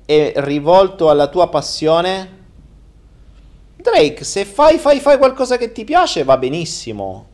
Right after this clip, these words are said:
Torniamo al solito discorso, se arrivi alla fine della giornata e dici, "Oggi ho vissuto una giornata degna di essere vissuta, potrei morire stasera, sarei soddisfatto?" Se hai fatto tutte cose della tua passione, la risposta è sicuramente sì, cazzo. Vai, cioè vai lì di fronte alla morte spavaldo, vai,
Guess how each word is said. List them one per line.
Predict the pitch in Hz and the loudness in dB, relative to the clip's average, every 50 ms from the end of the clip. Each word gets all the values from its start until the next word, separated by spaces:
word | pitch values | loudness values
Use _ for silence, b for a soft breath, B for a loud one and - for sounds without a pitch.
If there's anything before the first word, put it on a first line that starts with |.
| - - | -20 -6
Torniamo | - 175 185 208 233 233 247 | -6 -4 -2 -2 -2 -2 -2
al | 240 | -4
solito | - 285 277 233 196 | -4 -6 -2 -2 -4
discorso, | 160 151 - - - 165 135 113 - - 123 | -4 -4 -12 -2 0 2 2 2 0 -4 -10
se | 120 - 165 | -8 -4 -4
arrivi | 170 180 220 254 220 | -4 -4 -2 0 0
alla | 185 165 160 | 0 0 0
fine | 165 196 196 | -2 -6 -2
della | 180 170 156 | 0 0 0
giornata | 139 147 147 151 151 139 120 110 117 | 0 -2 -4 -2 -2 -2 -2 -2 -2
e | 117 123 | -6 -6
dici, | 147 170 165 - - 135 - - | -6 -10 -10 -10 -10 -12 -8 0
"Oggi | - 202 190 156 127 120 | 4 4 4 4 2 -4
ho | 117 | -8
vissuto | 110 120 117 - - 185 185 185 | -8 -8 -14 -12 -12 -10 -6 -6
una | 180 175 | -6 -6
giornata | 165 156 151 151 165 165 143 143 | -4 -6 -4 -4 -4 -4 -4 -6
degna | 139 131 151 160 165 156 151 | -4 -4 -6 -6 -4 -6 -6
di | 147 156 | -6 -6
essere | 160 156 156 160 147 | -8 -6 -8 -8 -8
vissuta, | 135 131 - - 170 139 113 - B B B B B B _ | -8 -10 -10 -10 -6 -6 -6 -6 B B B B B B _
potrei | - 170 165 170 190 208 214 | -2 -2 0 2 0 0 0
morire | 202 180 165 165 175 170 160 | 0 0 0 0 2 0 0
stasera, | 147 - - 131 117 - 156 143 120 | -2 -4 -10 -10 -4 -2 0 0 0
sarei | 117 - 147 165 | 0 -2 -4 -4
soddisfatto?" | 175 190 180 151 120 - - - - 156 123 - - - 107 107 - b b b b b b b b b | -4 -6 -8 -10 -10 -14 -2 0 0 0 0 -2 -8 -8 -8 -8 -8 b b b b b b b b b
Se | - - 330 | -8 -4 0
hai | 339 339 | 0 2
fatto | 339 359 349 339 339 339 - | 4 4 2 2 0 -4 -4
tutte | 339 302 320 320 285 | -4 -4 -4 -4 2
cose | 320 277 262 254 | 2 2 4 4
della | 262 262 | 2 2
tua | 262 269 254 | 4 2 2
passione, | 254 247 247 - - 440 349 | 2 0 -2 0 0 0 0
la | 240 | 0
risposta | 160 135 127 - - 196 190 - 151 | 0 -4 -4 -6 -8 -8 -6 -6 -8
è | |
sicuramente | 131 - - 139 147 147 156 185 196 - - 135 | -8 -6 -8 -4 -2 -2 -2 -2 -6 -8 -8 -10
sì, | 123 - - - 208 147 107 - | -8 -8 -8 -8 -8 -8 -10 -10
cazzo. | - - - - - - - 92 87 - _ - - _ - - - - - - - - - - - - - - - _ _ _ _ b b b b b b b | -8 -8 -8 -8 -10 -16 -16 -16 -16 -18 _ -20 -20 _ -20 -20 -20 -20 -20 -20 -20 -20 -20 -20 -20 -20 -20 -20 -20 _ _ _ _ b b b b b b b
Vai, | 139 147 190 147 135 107 - - - | 0 2 2 2 2 -2 -4 -10 -6
cioè | - - 156 147 | 2 2 2 4
vai | 147 160 175 | 4 2 2
lì | 185 180 | 0 -4
di | 160 151 | -6 -4
fronte | 160 175 175 170 165 | -4 -4 -6 -2 -2
alla | 170 175 | 0 2
morte | 185 185 - - 139 | 2 0 0 -2 -6
spavaldo, | 131 - - 143 143 143 131 113 98 90 85 - - | -8 -2 0 2 4 4 4 4 2 -2 -14 -14 -2
vai, | - 147 139 202 | 0 2 2 2